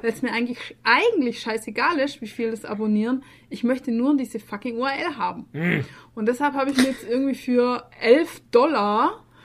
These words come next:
Speaker 1: hundert Subscriber gekauft. Im
Speaker 2: Hm.
Speaker 1: Internet. Ja.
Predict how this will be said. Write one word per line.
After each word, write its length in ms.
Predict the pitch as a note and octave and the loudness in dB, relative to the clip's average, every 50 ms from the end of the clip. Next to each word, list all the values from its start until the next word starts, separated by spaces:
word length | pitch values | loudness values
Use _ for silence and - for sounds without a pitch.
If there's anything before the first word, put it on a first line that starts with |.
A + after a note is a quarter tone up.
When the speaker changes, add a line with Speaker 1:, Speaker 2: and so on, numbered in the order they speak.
| - - - _ _ - - | -20 -20 -20 _ _ -4 0
Speaker 1:
hundert 460 | C4 C4+ C#4 D4 C#4+ C#4 C4+ C#4 - | 2 4 4 4 4 2 0 -2 -6
Subscriber 680 | - - B3 - - - - - F#3 F3+ F#3 F#3+ G3+ G3 | -6 -6 -6 -6 -8 -14 -14 -10 -8 -6 -6 -4 -6 -6
gekauft. 680 | F#3 F#3 F#3 - - F3+ - - - - - - - _ _ _ _ - | -6 -8 -12 -14 -14 -14 -14 -14 -14 -18 -20 -20 -20 _ _ _ _ -10
Im 80 | C3+ F3+ | -6 -2
Speaker 2:
Hm. 120 | - A#3 A3+ | 0 0 2
Speaker 1:
Internet. 520 | - G3+ G#3+ G#3+ G#3 G3 F3+ F3+ F3+ F3 - - - - _ _ - | 2 0 -2 -2 -4 -6 -8 -10 -12 -16 -18 -20 -20 -20 _ _ -4
Ja. 200 | B3 B3+ C4+ - | -2 -2 -2 -2